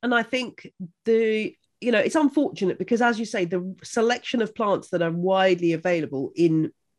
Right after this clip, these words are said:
the places that a lot of people buy plants, like big box stores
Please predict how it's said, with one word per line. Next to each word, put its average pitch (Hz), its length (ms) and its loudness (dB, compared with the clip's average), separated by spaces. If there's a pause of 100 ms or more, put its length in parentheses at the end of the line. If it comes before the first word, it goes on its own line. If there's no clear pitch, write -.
(180)
the 262 80 0
places 240 440 0
that - 120 -2
a - 40 -4
lot 202 160 0
of 185 80 -8
people 170 220 -2
buy 180 260 0
plants, 135 520 -6
like 143 320 -2 (380)
big 180 180 0
box 175 240 0
stores 156 460 -2